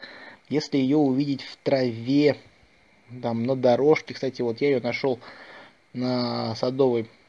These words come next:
дорожке, на вот, э, в точности, мирно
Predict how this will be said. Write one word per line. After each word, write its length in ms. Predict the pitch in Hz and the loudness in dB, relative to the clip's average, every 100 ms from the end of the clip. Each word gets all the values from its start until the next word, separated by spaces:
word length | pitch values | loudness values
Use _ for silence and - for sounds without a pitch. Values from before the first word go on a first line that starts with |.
| _ _ - | _ _ -16
дорожке, 580 | 131 120 143 190 - 120 | -4 0 2 0 -4 -8
на 140 | 131 | -4
вот, 160 | 127 127 _ - | -2 -2 _ -6
э, 220 | 123 120 | -2 -2
в 20 | 127 127 _ - | -4 -18 _ -12
точности, 380 | - 139 131 127 - - - - - - - - | -10 -8 -4 -4 -6 -20 -20 -20 -20 -20 -20 -8
мирно 520 | 135 151 156 139 120 | -2 2 2 2 -2